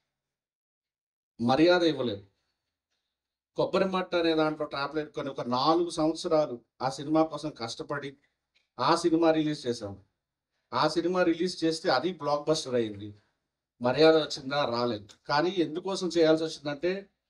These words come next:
డబ్బులు సంపాదించాల్సి వచ్చింది అప్పటికే. నాకు, ఆ, ఫ్యామిలీ run చేయాల్సిన సిచ్యువేషన్. So ఇప్పుడు, ఇప్పుడు నాకు కావాల్సింది,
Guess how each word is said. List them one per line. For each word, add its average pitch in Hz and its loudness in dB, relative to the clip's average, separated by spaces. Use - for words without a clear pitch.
డబ్బులు 147 6
సంపాదించాల్సి 139 0
వచ్చింది 110 -10
అప్పటికే. 113 -8
నాకు, - -4
ఆ, 120 0
ఫ్యామిలీ 165 4
run 156 4
చేయాల్సిన 160 6
సిచ్యువేషన్. 101 -10
So 139 -2
ఇప్పుడు, 190 -2
ఇప్పుడు 156 0
నాకు 156 2
కావాల్సింది, 160 2